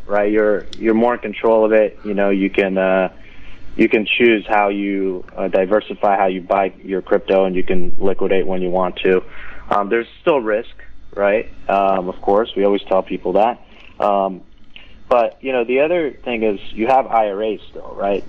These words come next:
So don't forget that, you know, I R As, th-, this warning was for four oh one K,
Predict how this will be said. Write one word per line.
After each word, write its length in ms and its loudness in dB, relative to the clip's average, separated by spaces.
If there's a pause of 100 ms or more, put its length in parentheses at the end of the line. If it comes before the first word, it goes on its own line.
(120)
So 80 4
don't 180 0
forget 380 2
that, 340 -2 (760)
you 120 2
know, 260 2
I 220 2
R 140 0
As, 260 -4 (240)
th-, 200 -10
this 220 -2
warning 280 2
was 140 -2
for 140 -2
four 160 0
oh 40 4
one 160 -4
K, 420 0